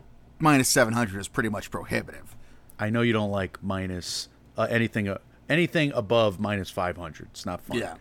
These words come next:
Speaker 2: You gotta sweat it out. So what are you taking there? Guess the Metascore of Reptile. What are you taking?
Speaker 1: I, it, just because of the odds, I think I would do over sixty-five. If you're giving me even money,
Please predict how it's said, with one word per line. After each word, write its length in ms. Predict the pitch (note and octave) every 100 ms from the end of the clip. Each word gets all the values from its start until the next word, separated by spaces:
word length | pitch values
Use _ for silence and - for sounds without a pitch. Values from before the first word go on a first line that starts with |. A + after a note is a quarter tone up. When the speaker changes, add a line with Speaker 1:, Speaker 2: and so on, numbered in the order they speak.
| - -
Speaker 2:
You 100 | F2+
gotta 80 |
sweat 300 | - B2 B2 A2+
it 80 |
out. 220 | F#2+ - - - - - - - -
So 180 | - G2+
what 140 | C3+
are 20 |
you 80 | D#3
taking 520 | - - C#3 B2 A2+ G#2
there? 100 | F2+
Guess 380 | G2 D3+ E3
the 100 | F#3+
Metascore 640 | D#3 D3 C#3 - D3 B2+ B2
of 180 | G#2+ F#2
Reptile. 800 | F#2+ B2 B2+ - G#2 F2 D#2+
What 140 | F2+ C3
are 40 |
you 80 | C#3+
taking? 420 | - C3 B2+ - - - - - - - - - - - - - - - C#3
Speaker 1:
I, 220 | F#3+ B3+
it, 320 | A3+ A3+ E4+ - - - - C4+ B3 A#3 -
just 300 | D3 A#3+ -
because 340 | D4+ C4 G#3
of 100 | F3
the 140 | D3 -
odds, 680 | D3 D#3 C3+ G2 F2+ - -
I 200 | A#2 B2+
think 280 | A#2+ C#3+ C3
I 100 | B2
would 140 | A#2 A2+
do 160 | B2
over 300 | A#2 B2 A2+
sixty-five. 720 | - B2 - A2 - G2 D2+ F2
If 100 | A2+
you're 80 |
giving 220 | A#2 D3 C#3+
me 60 | C3
even 260 | C#3 A2+ A2+
money, 400 | B2+ G2+ D#2